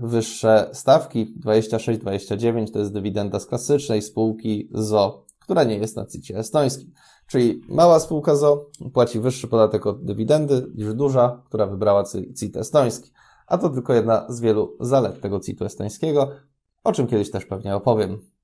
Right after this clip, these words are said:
No i tutaj kończymy stawki zaczynające się dwójeczką z przodu i wchodzimy na trzydzieści plus. No i z trzydzieści plus już jest troszeczkę mniej tych stawek. Trzydzieści dwa to jest goły drugi próg podatkowy.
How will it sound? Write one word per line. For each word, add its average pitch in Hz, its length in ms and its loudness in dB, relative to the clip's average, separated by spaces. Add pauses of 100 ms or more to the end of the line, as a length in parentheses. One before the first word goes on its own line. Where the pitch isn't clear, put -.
(640)
No 147 120 2
i 156 120 -4
tutaj 160 640 2
kończymy 139 640 0
stawki 123 560 0
zaczynające 107 580 -4
się 107 180 -8
dwójeczką 139 560 -2
z 139 80 -8
przodu 120 400 0 (400)
i - 60 0
wchodzimy 101 600 0 (120)
na 104 400 0
trzydzieści - 680 -8 (100)
plus. - 440 0 (340)
No 208 80 0
i 247 120 4
z - 60 -4
trzydzieści 196 480 0
plus 170 260 2
już 139 180 -4
jest 120 160 -4
troszeczkę 107 360 -8
mniej 127 220 2
tych - 140 -2
stawek. 107 400 0 (180)
Trzydzieści 135 540 0
dwa 107 440 4
to 104 60 -2
jest 101 160 -4
goły 110 340 4
drugi 98 280 -6
próg 101 260 -8
podatkowy. 123 680 0